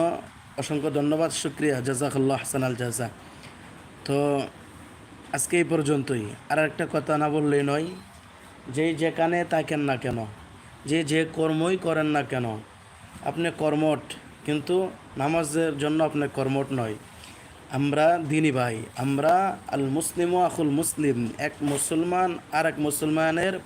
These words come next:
প্রাণ, এক মুসলমান আর এক মুসলমানের ভাই, আর এক মুসলমানের কলিজা। যেহেতু আপনি আমার ভাই, আমি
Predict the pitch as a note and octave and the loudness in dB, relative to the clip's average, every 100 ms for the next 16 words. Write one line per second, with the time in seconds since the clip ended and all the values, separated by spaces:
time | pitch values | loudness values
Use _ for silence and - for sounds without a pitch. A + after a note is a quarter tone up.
0 | - D3 B2 A2 A2 - - - - C#3 | -2 0 0 -4 -8 -12 -12 -14 -10 -8
1 | C#3 D3+ D3 C#3 D#3+ D#3 E3+ F#3 F#3+ - | -4 0 2 0 0 2 2 2 0 -6
2 | - D#3 C#3+ D3+ C#3+ D#3+ D#3+ E3 E3 C3+ | -2 -2 0 -2 -2 0 2 2 0 -2
3 | B2+ C3 B2+ A2+ - - - D3 D#3 D3 | 0 0 0 -2 -6 -8 -6 -2 -2 0
4 | D3+ - D#3+ D#3+ D#3 C#3 - E3 D3 B2 | -2 0 0 2 2 -2 0 0 0 -2
5 | A2 - - - - - C3+ D#3 D#3+ E3+ | -6 -8 -18 -18 -18 -14 -2 0 2 2
6 | E3 D#3+ - - - - - - - - | 2 2 -2 -10 -16 -16 -20 -20 -20 -20
7 | - - - - - - - C#3+ D#3+ D#3 | -20 -20 -20 -20 -20 -12 -6 0 2 4
8 | D#3 C#3+ B2+ C#3+ D3 C#3+ C3+ - - - | 4 2 4 4 4 0 -6 -18 -20 -20
9 | - B2 C#3 | -16 -4 0